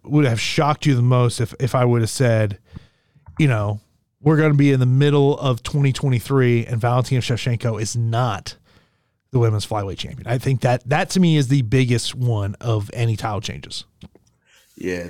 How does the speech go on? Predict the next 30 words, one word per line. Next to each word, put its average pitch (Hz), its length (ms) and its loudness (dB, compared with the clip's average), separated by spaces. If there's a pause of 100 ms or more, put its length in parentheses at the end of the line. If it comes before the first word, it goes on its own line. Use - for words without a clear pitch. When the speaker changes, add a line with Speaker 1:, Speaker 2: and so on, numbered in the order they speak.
Speaker 2:
that 92 260 -8
one, 107 260 -4
or 73 240 -8
even 85 540 -12
Amanda 90 500 -8
as 87 240 -8
the 87 60 -14
bantamweight 87 480 -12
champion, 87 500 -14 (380)
just 107 220 -12
because, 101 460 -8
like, 110 140 -6
yeah, 143 260 2
the 120 180 -2
idea 107 320 -4
of - 100 -8
her 104 100 -6
retiring 87 640 -8
is 76 120 -16
the 76 120 -18
only 85 180 -14
thing 85 160 -14
that 80 100 -12
could 80 180 -20
take - 200 -18
that 80 160 -12
title 82 320 -10
away 80 240 -10
from - 220 -20
her. 69 120 -20